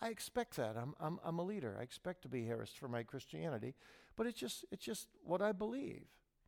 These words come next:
What a blessing. Or do we just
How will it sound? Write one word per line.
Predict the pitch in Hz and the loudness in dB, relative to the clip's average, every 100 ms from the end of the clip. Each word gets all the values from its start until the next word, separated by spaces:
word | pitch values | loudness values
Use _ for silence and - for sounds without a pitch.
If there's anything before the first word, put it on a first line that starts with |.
| _ _ _ _ _ _ _ _ _ _ _ _ _ _ _ _ _ _ | _ _ _ _ _ _ _ _ _ _ _ _ _ _ _ _ _ _
What | 269 | 0
a | 285 | 0
blessing. | 135 117 202 262 - 123 90 - _ _ _ _ _ _ _ _ _ _ _ _ _ _ _ _ _ _ _ _ _ _ - - | 0 0 0 0 -2 -4 -8 -16 _ _ _ _ _ _ _ _ _ _ _ _ _ _ _ _ _ _ _ _ _ _ -10 2
Or | 208 | 6
do | 233 | 6
we | 254 | 6
just | 208 208 - | 8 6 4